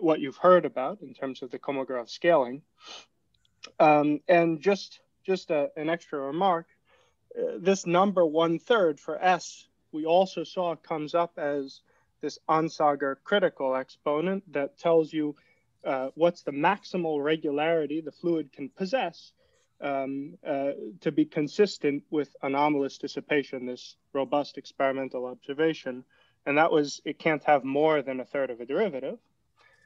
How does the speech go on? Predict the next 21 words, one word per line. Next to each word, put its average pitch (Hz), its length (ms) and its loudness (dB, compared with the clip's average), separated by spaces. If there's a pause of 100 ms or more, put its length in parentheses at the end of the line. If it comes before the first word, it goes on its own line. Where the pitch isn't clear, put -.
(240)
Um, 123 400 -8 (420)
and 147 480 4 (640)
Kolmogorov 185 520 6
nineteen 165 320 -2
forty-one 147 420 -2
theory 185 480 0 (540)
essentially 175 520 0
asserts 165 560 0
that 143 280 -2 (260)
the 165 540 -6
number 170 300 4
of 143 80 -2
derivatives 160 460 0
you 151 100 -8
have 151 360 2
in 135 100 -8
L 131 280 -4
P 160 360 -2 (360)
is 147 160 -2
independent 156 540 -2
of 127 80 -10